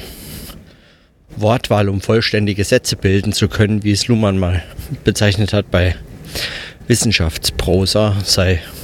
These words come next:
das alle-, allermeiste <clears throat> eigentlich völlig beliebig und könnte morgen gänzlich anders formuliert werden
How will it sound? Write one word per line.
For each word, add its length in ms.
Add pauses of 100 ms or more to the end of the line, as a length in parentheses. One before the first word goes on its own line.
(200)
das 180
alle-, 300 (480)
allermeiste 840 (340)
<clears throat> 60 (360)
eigentlich 560
völlig 340
beliebig 640 (600)
und 340 (1000)
könnte 480 (280)
morgen 420
gänzlich 520
anders 320
formuliert 560
werden 400